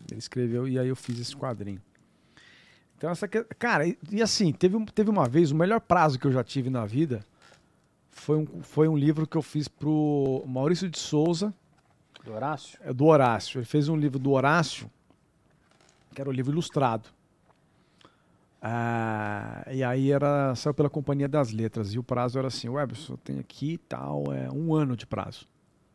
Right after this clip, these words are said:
Speaker 1: Eu entreguei em um mês. Falei, "Tó, não." <laughs>
Speaker 2: Bom, você fez o certo, né? Porque
Speaker 1: Cara.
Speaker 2: geralmente as pessoas esperam onze meses.
Speaker 1: É, é.
Speaker 2: <laughs>
Speaker 1: Ah, bicho,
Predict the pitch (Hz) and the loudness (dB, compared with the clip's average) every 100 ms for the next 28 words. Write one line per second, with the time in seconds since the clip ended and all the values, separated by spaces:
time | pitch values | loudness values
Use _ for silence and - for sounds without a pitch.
0 | _ _ _ _ _ _ _ _ _ _ | _ _ _ _ _ _ _ _ _ _
1 | _ _ _ _ - 120 139 143 180 170 | _ _ _ _ -12 -6 -2 2 2 4
2 | 147 131 - - 127 123 - 127 113 _ | 4 2 -4 -10 -8 -8 -6 -8 -8 _
3 | 110 131 131 120 - - - - 185 - | -4 -2 -2 -4 -8 -10 -16 -4 -2 -2
4 | - - _ _ _ - - - - 139 | -8 -10 _ _ _ -20 -20 -20 -6 -4
5 | 127 185 196 - 175 160 131 131 - 143 | 0 0 0 -2 2 2 4 0 2 4
6 | 226 165 127 131 175 151 147 156 139 156 | 8 8 6 2 0 -2 2 4 4 2
7 | 208 208 147 151 175 185 - - - 180 | 2 2 2 2 2 -2 -10 -14 4 10
8 | 185 165 117 135 135 131 117 101 - - | 12 12 8 2 0 2 2 0 0 -4
9 | - - 208 - _ - - 196 127 151 | -4 -2 -2 -4 _ -8 4 6 6 4
10 | 127 - 131 117 113 | 4 0 0 0 -2